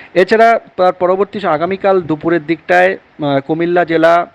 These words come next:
এদিকে রাজশাহী বিভাগ, খুলনা বিভাগের কিছুটা অংশ, আহ, রাজশাহী বিভাগের সম্পূর্ণ অংশ, ময়মনসিংহের আংশিক অংশের ওপর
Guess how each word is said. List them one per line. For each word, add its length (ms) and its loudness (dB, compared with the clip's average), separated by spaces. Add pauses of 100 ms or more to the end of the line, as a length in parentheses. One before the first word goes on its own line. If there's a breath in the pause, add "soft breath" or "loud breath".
(120)
এদিকে 300 -4
রাজশাহী 520 -4
বিভাগ, 380 -2
খুলনা 280 -2
বিভাগের 400 -4
কিছুটা 340 -2
অংশ, 300 -2
আহ, 960 0
রাজশাহী 400 0
বিভাগের 340 -2
সম্পূর্ণ 480 -6
অংশ, 340 -2
ময়মনসিংহের 840 -2
আংশিক 380 -2
অংশের 280 -2
ওপর 220 -2